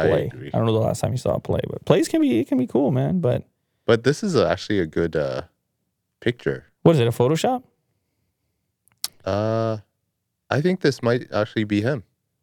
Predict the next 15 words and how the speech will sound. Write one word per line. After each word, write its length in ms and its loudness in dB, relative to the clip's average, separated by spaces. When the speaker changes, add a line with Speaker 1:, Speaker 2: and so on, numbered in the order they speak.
Speaker 1:
But 100 6
Speaker 2:
typing 300 4
Speaker 1:
then 100 0
Speaker 2:
away 260 0
on 80 -4
Speaker 1:
from 140 4
Speaker 2:
a 40 2
Speaker 1:
what 160 2
movie? 460 0
Speaker 2:
I 220 -2
don't 200 -12
know. 200 -20
Speaker 1:
Yeah. 240 -2
Hmm. 160 2
Speaker 2:
Yeah. 120 -18